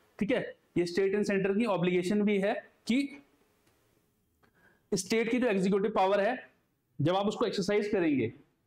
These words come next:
ठीक है, State जो है अपनी executive power को जब भी exercise करेगा तो वो ऐसे exercise करेगा कि जो भी law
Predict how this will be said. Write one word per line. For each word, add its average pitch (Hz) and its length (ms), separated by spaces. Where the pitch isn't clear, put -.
ठीक 185 100
है, 208 80
State 202 280
जो 202 120
है 214 60
अपनी 214 200
executive 190 340
power 190 200
को 202 100
जब 180 160
भी 233 80
exercise 190 300
करेगा 180 300
तो 196 80
वो 220 60
ऐसे 202 220
exercise 202 440
करेगा 170 320
कि 196 60
जो 196 200
भी 233 120
law 214 200